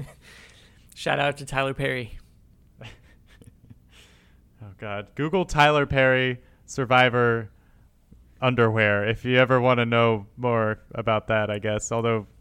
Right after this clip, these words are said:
Speaker 2: always be careful if you're Googling underwear with, I don't know.
Speaker 1: <laughs>
Speaker 2: You'll find it. Uh, so that's round two.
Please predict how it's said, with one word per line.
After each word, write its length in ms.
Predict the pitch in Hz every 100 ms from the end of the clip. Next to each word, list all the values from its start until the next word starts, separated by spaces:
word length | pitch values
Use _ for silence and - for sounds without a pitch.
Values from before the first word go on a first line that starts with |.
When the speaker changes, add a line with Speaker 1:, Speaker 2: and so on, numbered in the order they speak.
| - _ - - _
Speaker 2:
always 340 | - 143 147 127
be 100 | 135
careful 320 | 135 123 120
if 80 | 113
you're 100 | 113
Googling 440 | 101 120 120 113 107
underwear 500 | 113 113 110 113 110
with, 100 | 104 -
I 140 | 113
don't 140 | 113 101
know. 200 | 101 101 147 - - -
Speaker 1:
<laughs> 400 | - - - -
Speaker 2:
You'll 180 | 180 185
find 320 | 160 113 107
it. 180 | 104 - - _ _ _ -
Uh, 400 | 127 131 127 110 -
so 160 | - 160
that's 240 | 190 -
round 200 | 180 156
two. 360 | - 139 135